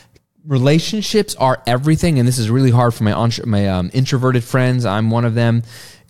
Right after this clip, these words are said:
It is hard to admit that relationships and knowing people and networking in the best sense of the word, like, creating a network and building a network,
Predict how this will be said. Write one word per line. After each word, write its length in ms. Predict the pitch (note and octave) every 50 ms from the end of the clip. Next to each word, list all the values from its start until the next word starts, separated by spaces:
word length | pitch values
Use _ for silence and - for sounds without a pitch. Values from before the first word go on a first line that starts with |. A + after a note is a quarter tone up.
| _ -
It 140 | A#2 G2+
is 140 | B2 - A2
hard 320 | B2+ - - D#3+ E3 D#3 -
to 100 | - C#3+
admit 320 | B2 A#2+ B2 A#2+ F#2 E2
that 160 | - G#2+ D#2 G#2
relationships 1040 | G#2+ G2+ G2+ G#2 G#2 A2+ - - B2+ A2+ - - - A2+ G#2 - - - - - - _ _ _ _ _ _ _ _ -
and 200 | G#2 G2 G2+ G#2
knowing 440 | G#2 G2+ A2 A#2 A#2 A#2+ A#2 A#2 A2+
people 640 | A2+ - A2 G#2 - - - A#2 C3 D3+ E3+ E3+ _ _ - - _ _ _ - -
and 340 | G2 F2+ F3+ F#3 F#3 F3+
networking 680 | - G#2 - - C3 B2+ B2 B2 - - B2+ C3 C3+ C#3
in 120 | A2+ G#2 F#2+
the 60 | F#2+
best 320 | E2+ - F#2+ F#2+ G#2+ -
sense 240 | - B2 B2+ C3 -
of 80 | C#3+ C#3
the 80 | C#3+
word, 240 | C3+ C#3+ D3 D3+ C#3+
like, 160 | G#2 F2 E2 _ _ _ _ _ _
creating 440 | - - - G#2+ G#2 G2+ A2+ A2 G#2
a 20 | F#2
network 480 | F2+ F2 F#2 - - G#2+ A2 A2+ -
and 160 | G2+ F2+ F2
building 380 | - G2+ G2 G2+ A2+ A2 A#2 A#2+
a 60 | A#2
network, 580 | - D2 G#2 - - C3 C3+ C#3 C#3+ - -